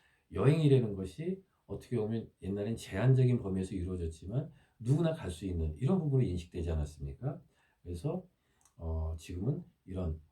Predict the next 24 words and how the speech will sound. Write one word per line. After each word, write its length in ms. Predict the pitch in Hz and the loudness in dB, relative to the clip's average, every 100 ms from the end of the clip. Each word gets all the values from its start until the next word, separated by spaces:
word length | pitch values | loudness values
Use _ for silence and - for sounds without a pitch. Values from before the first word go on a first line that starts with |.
| _ | _
어떤 500 | 80 80 _ 120 120 | -16 -16 _ -10 -10
관광, 540 | - 85 85 85 78 - _ _ _ _ | -10 -6 -4 -4 -6 -8 _ _ _ _
그다음에 580 | _ - 80 80 117 151 | _ -8 -4 0 0 -2
유동-, 440 | 90 101 113 92 95 _ - | -4 -4 -2 -2 -4 _ -10
유동성에 600 | 90 131 131 117 101 85 | 2 6 6 4 -2 -2
따른 280 | 82 82 | -2 -4
어떤 320 | - 80 85 80 | -4 -8 -10 -8
이런 200 | 92 113 | -4 -4
부분에서 340 | 101 85 82 - | -2 -4 -4 -4
많은 320 | 80 104 123 | -4 0 2
이익이 240 | 107 131 | 4 2
창출된다. 800 | 127 151 147 135 80 80 92 80 - _ _ _ | 2 -2 -2 -2 -2 -2 -2 -4 -10 _ _ _
여러분들이 560 | - 90 82 135 175 180 _ - | -6 -4 -2 -2 -4 -6 _ -8
이해를 280 | 82 98 | -4 2
해주시기 340 | 127 127 - 127 | 2 0 -6 -12
바랍니다. 500 | - 80 78 76 76 _ _ _ | -6 -2 -2 -4 -12 _ _ _
또 220 | - 151 - _ _ - | -10 -10 -12 _ _ -4
이런 160 | 143 | 0
것도 200 | 185 - | 0 -2
있잖아요. 340 | - 85 82 85 | -6 -4 -4 -4
코로나 360 | - 175 175 151 | -8 -6 -4 -4
때문에 200 | 135 127 | 0 -2
직격탄을 540 | - - 202 - 160 | -2 -4 -4 -2 0
맞았죠. 560 | 127 78 80 - 139 | 2 0 -4 -4 -6